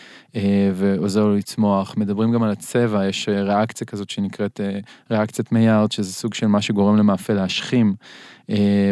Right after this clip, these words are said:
ב-, באמצעות קשירה לחלבונים וכדומה. זה משפיע גם על חיי מדף ועל הקראנץ' וכל מיני דברים בתוך המאפה.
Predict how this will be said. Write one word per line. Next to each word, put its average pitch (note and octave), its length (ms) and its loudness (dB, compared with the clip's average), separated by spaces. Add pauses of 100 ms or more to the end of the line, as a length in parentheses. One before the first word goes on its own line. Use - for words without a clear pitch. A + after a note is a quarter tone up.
ב-, G2 320 2
באמצעות G2 400 -2
קשירה F#2+ 280 -4
לחלבונים G2+ 500 0
וכדומה. F#2+ 460 -4
זה F#2+ 120 -6
משפיע B2 320 -4
גם C#3 160 0
על C3+ 80 0
חיי A2+ 280 0
מדף G#2+ 580 2
ועל G2 180 0
הקראנץ' A#2 640 0 (400)
וכל A2 380 0
מיני F3 140 6
דברים A#2 460 2
בתוך G2+ 340 -2
המאפה. G2 380 0